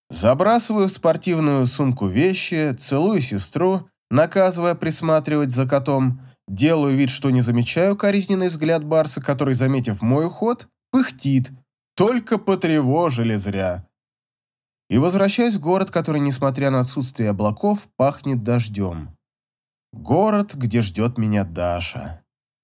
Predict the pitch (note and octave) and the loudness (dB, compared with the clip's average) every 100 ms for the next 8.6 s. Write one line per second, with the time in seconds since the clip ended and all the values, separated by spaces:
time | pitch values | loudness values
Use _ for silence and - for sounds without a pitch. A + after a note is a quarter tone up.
0 | _ _ _ _ _ _ - G#2 D#3 A3 | _ _ _ _ _ _ -4 0 2 2
1 | G#3+ A3+ G#3+ G#3 G3+ G3+ F3 D#3 D3+ B2+ | 2 0 0 2 2 0 0 2 2 2
2 | D#3 F3 C#3 A2+ A2 D#3 D#3+ B2+ A2 G2+ | 0 0 0 2 2 0 -2 -2 -2 0
3 | G#2 G2+ F#2+ F2 E2+ D3+ - - _ G2+ | -2 -2 -4 -6 -2 -2 -2 -14 _ -2
4 | A2+ A2+ D#3 A3+ A#3+ A3+ - F3 G3 G3+ | 0 2 2 2 2 0 0 0 0 0
5 | F#3 F3+ C3+ C3 F3 F#3 - C3+ C3 C3 | -2 0 -2 -2 0 -2 -2 0 2 0
6 | B2+ A#2+ A2 G2+ _ _ - A2+ C3 B2 | 0 0 0 -2 _ _ -4 2 2 2
7 | - A#2+ D3 F#3 F3+ D3 D3+ C3 F#3+ D3+ | 0 0 2 2 2 2 0 0 0 2
8 | F#2 E2 F2 E2 E2+ E2 | -2 -4 -8 -6 -8 -10